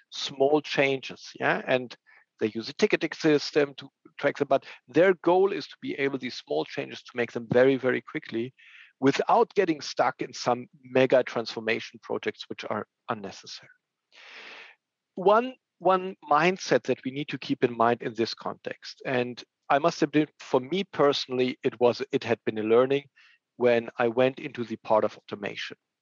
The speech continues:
yeah? And the mindset is the Band-Aid. I used to say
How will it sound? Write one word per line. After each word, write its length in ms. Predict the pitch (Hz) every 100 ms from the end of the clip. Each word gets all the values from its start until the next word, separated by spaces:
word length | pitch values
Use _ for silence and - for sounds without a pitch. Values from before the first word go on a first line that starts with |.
| -
yeah? 220 | 110 135 175 _ - - -
And 160 | 127 127
the 80 | 139
mindset 560 | 143 175 196 190 175
is 80 | 147
the 140 | -
Band-Aid. 720 | - 135 139 147 - 92 - - _ _ _ _ _ _ _ _ _ _ _ _ _ -
I 60 | 120
used 360 | 113 240 -
to 100 | 220
say 440 | - 139 131 139